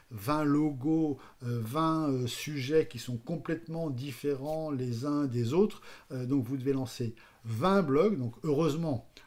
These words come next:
aussi bien internes qu'externes, publics et privés, euh, de contenu pur ou de contenu lié à vos produits et technologies.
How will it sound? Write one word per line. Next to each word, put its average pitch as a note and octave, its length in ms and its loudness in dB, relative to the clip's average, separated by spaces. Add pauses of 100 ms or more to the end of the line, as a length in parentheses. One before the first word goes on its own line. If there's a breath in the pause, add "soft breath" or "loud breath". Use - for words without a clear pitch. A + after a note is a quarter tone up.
(100)
aussi E3+ 320 -4
bien D#3+ 300 -2
internes E3 500 -4
qu'externes, D3+ 560 -4
publics C3+ 640 -8
et A#2+ 40 -4
privés, C3+ 520 -2 (600 loud breath)
euh, B2 340 -2
de C3 180 6
contenu G3 480 0
pur F3 520 -2
ou C#3+ 220 -2
de C3 100 0
contenu C#3+ 480 -4
lié C3+ 440 -2
à C3 80 0
vos G#2+ 100 -6
produits B2 320 -4
et A#2+ 40 -6
technologies. A2 500 -4